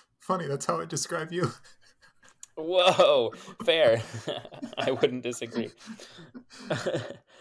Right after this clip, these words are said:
Speaker 1: The last one I
Speaker 2: Um,
Speaker 1: wanted to highlight was Abby Ryder Fortson talking about, you know, young,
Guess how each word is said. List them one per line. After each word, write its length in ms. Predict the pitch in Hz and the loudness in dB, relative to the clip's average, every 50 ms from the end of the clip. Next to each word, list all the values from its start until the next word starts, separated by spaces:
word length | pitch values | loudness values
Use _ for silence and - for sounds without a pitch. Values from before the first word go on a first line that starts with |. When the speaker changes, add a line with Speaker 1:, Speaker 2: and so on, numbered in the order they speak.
| _ - | _ -18
Speaker 1:
The 220 | - - - 147 | -14 -4 2 4
last 240 | 143 156 - 120 120 | 6 8 8 6 6
one 100 | 120 147 | 4 4
I 100 | 127 117 | 4 4
Speaker 2:
Um, 20 | |
Speaker 1:
wanted 300 | 117 117 113 110 107 107 - | 4 4 4 2 0 -2 0
to 500 | - 113 107 101 98 98 101 101 104 - - _ - | 0 2 2 2 2 0 0 -2 -4 -10 -18 _ -12
highlight 380 | 113 107 104 104 104 98 98 92 | -6 -4 -2 0 0 0 0 -2
was 140 | 95 92 98 | -2 -4 -4
Abby 240 | 92 92 92 95 | -4 -4 -4 -4
Ryder 260 | 92 95 92 90 92 90 | -2 -2 -2 -2 -4 -6
Fortson 480 | - - 92 90 - - 90 87 82 | -4 -4 -4 -4 -4 -6 -10 -8 -6
talking 300 | - 90 85 - - 95 | -4 -4 -4 -4 -6 -8
about, 360 | 87 82 85 82 80 - - _ _ _ _ _ _ _ _ | -6 -4 -4 -4 -6 -8 -10 _ _ _ _ _ _ _ _
you 80 | - 101 | -6 -4
know, 180 | 90 78 76 - _ _ _ - - | -4 -4 -6 -8 _ _ _ -12 -6
young, 500 | 139 107 92 87 85 82 82 98 113 | -4 -2 -2 -2 -4 -6 -8 -10 -12